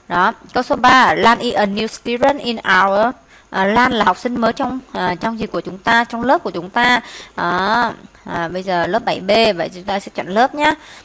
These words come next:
À, câu số bốn, "Are you a new?" À, bạn là học sinh mới phải không? Đúng rồi, tôi học lớp bảy A. Vậy thì câu này chúng ta sẽ chọn câu D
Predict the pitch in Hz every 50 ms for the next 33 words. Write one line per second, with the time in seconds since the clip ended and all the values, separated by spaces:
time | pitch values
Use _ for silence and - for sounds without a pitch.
0 | _ _ - - 196 - - 240 247 - 254 220 208 208 214 220 247 311 320 -
1 | 254 240 233 220 240 247 - - 214 208 208 220 226 233 254 269 311 349 - -
2 | - - 208 180 185 185 180 180 180 175 170 170 180 208 202 - 214 220 220 208
3 | - - 247 240 247 240 226 240 262 294 208 - - 233 233 233 220 202 196 220
4 | 247 269 240 208 190 - 220 247 240 190 170 214 269 269 226 190 - - - 220
5 | 240 254 254 240 208 190 175 - 202 180 - 208 214 226 226 196 170 180 180 208
6 | 226 - 254 240 202 - - 208 214 220